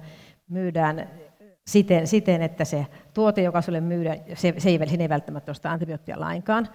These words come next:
Se on yksi kysymys, mutta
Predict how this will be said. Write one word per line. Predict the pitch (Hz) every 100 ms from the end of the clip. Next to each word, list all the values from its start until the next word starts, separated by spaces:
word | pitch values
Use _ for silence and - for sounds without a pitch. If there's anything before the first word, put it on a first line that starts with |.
| - - _ _ _ _ _ - 180 208
Se | 175
on | 165
yksi | 202 -
kysymys, | 220 214 214 196 - -
mutta | 226 233 - 190